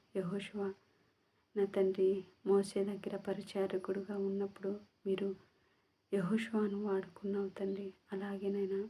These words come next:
మేము కూడా నీ యొక్క మందిరంలో పరిచారకులుగా ఉంటూ నీవు, నాయనా, మమ్మల్ని వాడుకునేంత వరకు, నాయనా,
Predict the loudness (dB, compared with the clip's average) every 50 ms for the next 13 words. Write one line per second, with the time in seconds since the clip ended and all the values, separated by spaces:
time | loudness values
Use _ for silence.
0 | -4 0 0 2 2 2 0 -2 -2 -4 -4 -4 -6 -8 -10 -16 -20 _ _ _
1 | _ _ _ _ _ _ _ _ _ _ _ _ 2 4 4 4 4 2 0 2
2 | 4 4 4 4 2 -2 0 0 0 0 0 -2 -4 -4 -2 -2 0 -2 -2 -2
3 | -4 -4 -4 -4 -6 -6 -6 -4 -4 -4 -2 -2 -2 0 0 0 0 0 0 -2
4 | -4 -6 -6 -8 -12 -18 -20 -20 _ _ _ _ _ _ _ _ _ _ _ _
5 | _ 0 2 2 2 2 0 0 2 2 4 6 6 6 6 6 4 2 0 0
6 | 2 0 0 0 -2 -4 -2 -2 -2 -2 -2 -4 -4 -2 2 2 2 2 0 -2
7 | -6 -10 -8 -8 -10 -12 -12 -8 -4 0 2 2 2 2 -2